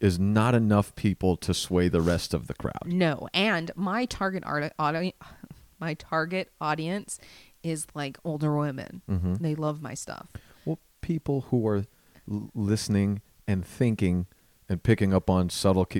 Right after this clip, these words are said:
Speaker 1: subtleties and intricacies
Speaker 2: Yeah.
Speaker 1: and actual craft of the art, like, you
Speaker 2: If
Speaker 1: know.
Speaker 2: they're paying attention.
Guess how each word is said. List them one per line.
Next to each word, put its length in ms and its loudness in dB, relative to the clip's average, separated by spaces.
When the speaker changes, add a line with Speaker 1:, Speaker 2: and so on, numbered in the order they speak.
Speaker 1:
subtleties 840 2
and 240 0
intricacies 800 0
Speaker 2:
Yeah. 180 0
Speaker 1:
and 100 4
actual 400 2
craft 560 0
of 340 0
the 160 4
art, 320 4
like, 360 -8
you 140 -14
Speaker 2:
If 140 2
Speaker 1:
know. 60 -8
Speaker 2:
they're 140 4
paying 320 -2
attention. 500 -14